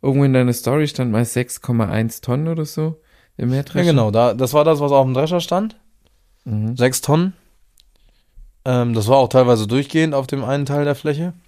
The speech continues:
Speaker 2: Ähm, aber halt, also die Fläche war halt nicht komplett so geil. Es war auch eine relativ, also waren neun Hektar und ein bisschen verwinkelt und so. Ähm, deswegen im Schnitt, äh, keine, keine sechs vorne, aber war trotzdem gut.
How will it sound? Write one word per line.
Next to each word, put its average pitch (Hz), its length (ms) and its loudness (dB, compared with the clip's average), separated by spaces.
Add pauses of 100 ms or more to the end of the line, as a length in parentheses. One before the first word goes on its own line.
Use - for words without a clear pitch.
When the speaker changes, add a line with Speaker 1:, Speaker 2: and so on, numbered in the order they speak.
(1900)
Speaker 2:
Ähm, 107 680 -4
aber 101 220 -6
halt, 113 260 0
also 107 160 -2
die 104 100 -4
Fläche 123 320 2
war 117 140 4
halt 120 140 4
nicht 113 320 -8
komplett 127 580 0 (500)
so 110 220 -4
geil. 113 420 0 (380)
Es - 80 -20
war 90 80 -10
auch 104 60 -4
eine 104 240 -4
relativ, 107 460 -6
also 98 240 -8
waren 101 280 -4
neun 104 220 -6
Hektar 110 380 -4
und 104 100 -6
ein 104 40 -6
bisschen 104 200 -8
verwinkelt 113 460 -6
und 117 120 -6
so. 120 220 -8 (1120)
Ähm, 107 460 -4
deswegen 101 440 -4
im 98 140 -8
Schnitt, - 520 -8 (200)
äh, 104 220 -8
keine, 104 580 -6
keine 101 300 -6
sechs 107 260 -6
vorne, 117 360 -6
aber 98 220 -8
war 92 120 -12
trotzdem - 360 -12
gut. 101 200 -10